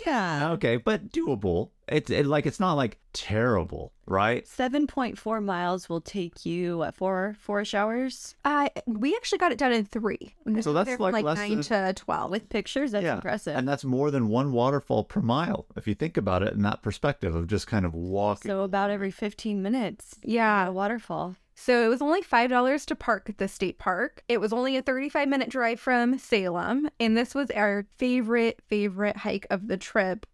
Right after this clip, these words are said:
Speaker 3: And, like, this is the must-do one, like Jamal was saying. Like, do this hike. It's totally worth it. And we saw the other smaller streams, falls, creeks, and we did this hike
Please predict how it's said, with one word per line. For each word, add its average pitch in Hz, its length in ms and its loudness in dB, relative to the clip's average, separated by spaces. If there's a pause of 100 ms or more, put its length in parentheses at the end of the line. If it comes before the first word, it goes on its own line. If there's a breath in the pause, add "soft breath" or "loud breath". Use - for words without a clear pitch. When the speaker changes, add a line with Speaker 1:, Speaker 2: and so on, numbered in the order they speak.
Speaker 3:
And, 196 220 2
like, 185 200 -2
this 240 220 2
is 226 260 2 (200)
the 226 200 2
must-do 190 440 0
one, - 120 -4
like - 140 -8
Jamal - 260 -4
was 202 120 -8
saying. 90 300 -4
Like, - 340 -8 (100)
do 226 380 2
this 190 380 -2
hike. - 540 -6
It's - 280 -2
totally 240 420 2
worth 185 320 -4
it. - 340 -4
And 240 240 4
we 247 200 0
saw 254 260 2
the 233 160 -8
other 302 380 0
smaller 269 760 0 (160)
streams, 240 540 0
falls, 214 400 0
creeks, - 640 -2
and 220 160 2
we 233 100 2
did 226 200 2
this 240 300 2
hike - 540 0